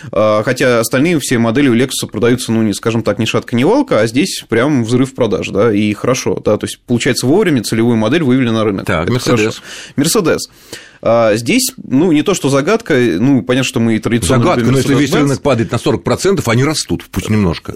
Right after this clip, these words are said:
Speaker 1: Да, но Mercedes-Benz всегда очень грамотно работал с так называемыми особыми сериями, да, то есть вроде как цена так же, как у всех,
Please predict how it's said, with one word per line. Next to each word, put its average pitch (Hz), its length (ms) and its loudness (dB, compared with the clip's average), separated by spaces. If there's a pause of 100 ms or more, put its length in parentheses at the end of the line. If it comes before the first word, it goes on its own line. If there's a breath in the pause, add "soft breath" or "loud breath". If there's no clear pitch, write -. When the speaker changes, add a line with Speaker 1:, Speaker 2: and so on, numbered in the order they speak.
(120)
Speaker 1:
Да, 117 220 2
но 123 80 0
Mercedes-Benz 147 600 0
всегда 147 320 0
очень 147 200 0
грамотно 139 360 0
работал 135 320 2
с - 60 -8
так 135 120 -2
называемыми 127 460 2
особыми 123 400 2
сериями, 87 420 0
да, 117 200 0
то 104 100 -2
есть - 120 -6
вроде 131 240 2
как 120 180 -2
цена 135 280 0
так 127 180 -2
же, 123 80 -6
как - 160 -4
у 139 40 2
всех, 262 380 0